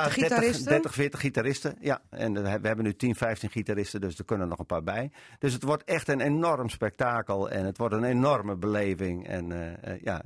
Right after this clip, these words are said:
Speaker 1: we gaan zelf terug in die tijd, maar we voelen ook de adrenaline van de race, eh, en, eh,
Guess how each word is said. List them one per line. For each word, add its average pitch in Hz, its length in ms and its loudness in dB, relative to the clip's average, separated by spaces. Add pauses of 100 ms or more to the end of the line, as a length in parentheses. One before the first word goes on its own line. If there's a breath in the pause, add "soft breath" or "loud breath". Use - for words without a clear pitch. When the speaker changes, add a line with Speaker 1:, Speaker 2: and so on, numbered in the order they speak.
(260)
Speaker 1:
we 107 100 -2
gaan 107 180 -2
zelf 135 240 2
terug 120 280 0
in 113 120 -2
die 92 160 -4
tijd, 101 280 0
maar 101 180 0
we 92 100 -2 (220 loud breath)
voelen 151 320 2
ook 147 160 2
de 143 80 0
adrenaline 113 640 2
van 120 180 -2
de 104 80 4
race, 101 460 0
eh, 98 240 0 (220)
en, 90 200 -2
eh, 92 140 -6